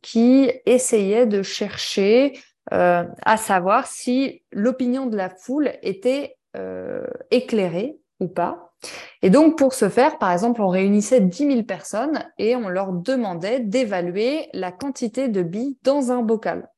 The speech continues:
Voilà, ils avaient un bocal, peu importe leur vue, tout le monde était situé à peu près à même distance.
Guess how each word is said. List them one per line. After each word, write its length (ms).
Voilà, 280
ils 180
avaient 140
un 140
bocal, 680
peu 120
importe 360
leur 180
vue, 320
tout 120
le 60
monde 160
était 360
situé 400
à 100
peu 100
près 220
à 80
même 200
distance. 540